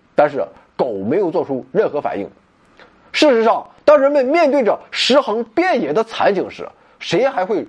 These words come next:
注意到一条狗的尸体呢？所以结论就是：截至目前，人类还未发现动物行为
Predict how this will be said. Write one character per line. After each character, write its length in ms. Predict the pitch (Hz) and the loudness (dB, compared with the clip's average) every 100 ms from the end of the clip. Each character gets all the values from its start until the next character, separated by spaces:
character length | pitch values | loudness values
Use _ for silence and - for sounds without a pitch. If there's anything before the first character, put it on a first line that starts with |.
| - | -6
注 160 | 220 | -2
意 80 | 151 | -2
到 180 | - 113 - | -2 -6 -8
一 140 | - 190 | -6 -2
条 180 | 165 208 | -2 -2
狗 320 | - 90 113 | -6 -4 0
的 80 | 190 | 0
尸 160 | 185 | 0
体 120 | - | -8
呢？ 120 | - - _ _ _ _ _ - _ _ _ _ - | -12 -20 _ _ _ _ _ -20 _ _ _ _ -4
所 160 | - | -2
以 100 | 285 | 0
结 160 | 190 226 | -2 -2
论 140 | 262 | -2
就 80 | 190 | -4
是： 140 | 143 - - _ _ | -8 -12 -16 _ _
截 160 | 208 240 | -2 0
至 80 | |
目 160 | 262 226 | 0 -2
前， 240 | 123 95 85 - - | -2 -4 -6 -12 -6
人 240 | 151 208 | -4 -2
类 180 | 233 - - | -4 -6 -14
还 300 | - 117 202 | -6 -2 0
未 200 | 320 175 | -2 -2
发 180 | 180 | -2
现 200 | 185 143 - _ | -4 -6 -8 _
动 180 | - 294 | -4 -2
物 120 | 135 | -4
行 180 | 117 117 | -4 -2
为 200 | 95 85 | -2 -6